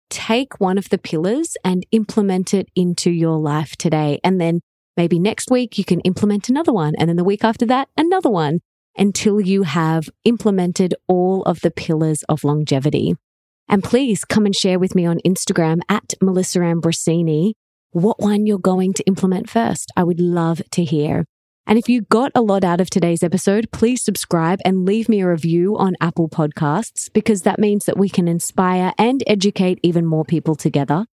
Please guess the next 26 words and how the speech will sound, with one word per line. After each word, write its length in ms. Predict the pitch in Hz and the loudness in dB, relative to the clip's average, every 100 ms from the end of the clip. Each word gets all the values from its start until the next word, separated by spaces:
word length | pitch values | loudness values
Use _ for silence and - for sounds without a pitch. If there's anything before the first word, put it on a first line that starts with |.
| _ _ _ | _ _ _
And 140 | 202 208 | 2 4
it 60 | |
also 340 | - 220 226 208 | 4 2 2 2
means 240 | 185 185 | 2 0
that 100 | - | -2
you 60 | - | -2
could 140 | 165 | -2
potentially 440 | - 175 170 170 | 0 0 0 0
be 160 | 156 160 | 0 0
the 120 | 160 | 2
review 440 | 156 151 160 151 - | 0 0 0 0 0
of 140 | 151 | -2
the 100 | 156 | 0
week 300 | 147 151 - | 0 0 -2
for 140 | - 156 | -4 -2
next 360 | 151 - - | -2 -6 -6
week, 300 | 170 - - | -4 -4 -4
which 180 | 175 - | -4 -2
is 160 | 170 - _ | -4 -6 _
pretty 500 | - - 165 156 160 - | -10 -2 0 0 -2 -4
awesome. 560 | - - - - - - _ _ _ - | -4 -4 -8 -8 -8 -10 _ _ _ -4
And 180 | 190 190 | -2 -2
speaking 720 | - - 220 220 - 240 226 | -6 -4 -2 0 0 0 0
of 220 | 175 156 | -2 0
review 640 | 170 147 160 190 233 254 - | -2 -2 0 0 0 -2 -2
of 260 | 180 180 | -2 -2